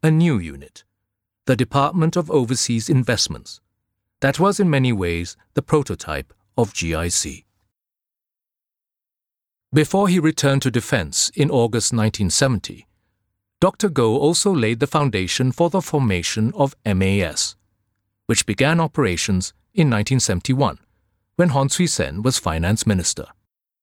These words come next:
The D O I was subsumed into M A S, forming the nucleus of what eventually came to be known as the Central Bank's International Department. M A S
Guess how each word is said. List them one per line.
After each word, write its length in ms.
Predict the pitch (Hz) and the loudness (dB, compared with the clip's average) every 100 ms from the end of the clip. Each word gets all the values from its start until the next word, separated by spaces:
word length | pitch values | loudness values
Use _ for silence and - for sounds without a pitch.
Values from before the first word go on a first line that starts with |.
| _ _ _ _ _ _ | _ _ _ _ _ _
The 100 | 113 | 0
D 160 | 113 147 | 4 4
O 120 | 156 | 4
I 260 | 135 127 143 | 2 0 0
was 180 | 160 | 0
subsumed 640 | - 185 - - 117 98 127 | 0 0 0 0 2 2 0
into 220 | 135 165 | 0 0
M 220 | 110 98 | 0 2
A 120 | 104 | 2
S, 360 | 110 87 - - _ _ _ _ _ _ _ | 0 -2 -10 -14 _ _ _ _ _ _ _
forming 320 | 110 101 101 | 0 2 0
the 100 | 87 | 0
nucleus 580 | 85 127 156 170 170 - _ _ | 2 0 2 -2 -2 -4 _ _
of 140 | 160 147 | -6 -2
what 160 | 170 | 0
eventually 500 | 190 165 196 - 101 | 0 0 0 -2 -6
came 220 | 95 135 135 | -2 0 0
to 100 | 147 | 0
be 140 | 147 | 2
known 380 | 135 98 73 82 _ _ - | 2 0 -4 -12 _ _ -2
as 140 | 143 | 0
the 100 | 190 | 0
Central 420 | - 156 143 160 127 | 0 0 2 0 0
Bank's 380 | 98 98 - - | 0 -2 -4 -2
International 800 | 139 120 - 117 110 - 78 71 | 0 0 0 0 0 -4 -8 -10
Department. 800 | 80 - - 98 76 73 - - _ _ _ _ _ _ _ _ _ _ _ _ _ _ _ _ _ _ 175 | -6 -8 -2 -4 -4 -14 -20 -20 _ _ _ _ _ _ _ _ _ _ _ _ _ _ _ _ _ _ 2
M 160 | 190 | 2
A 120 | 147 95 | 2 0
S 340 | 87 - | -2 -6